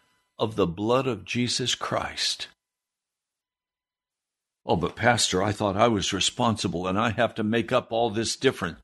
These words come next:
No, you don't. It was done at the cross. All the differences were taken care of at the cross.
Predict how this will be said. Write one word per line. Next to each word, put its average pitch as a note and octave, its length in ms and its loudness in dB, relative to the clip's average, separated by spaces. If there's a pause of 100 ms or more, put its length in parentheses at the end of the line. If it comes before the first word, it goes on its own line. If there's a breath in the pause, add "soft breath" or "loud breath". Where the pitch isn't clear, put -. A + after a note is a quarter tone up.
(140)
No, A#2 120 -6
you C#3 160 2
don't. A#2+ 300 0
It B2 100 0
was A2+ 160 -6
done C#3+ 240 2
at D3+ 140 -2
the C#3 100 -2
cross. E3 680 -4 (960)
All E3+ 280 0
the E3+ 120 0
differences D3 720 0
were C#3+ 120 0
taken D#3 480 0
care F3 240 0
of D3+ 160 0
at C3+ 120 -4
the C3 100 -2
cross. F3 720 -2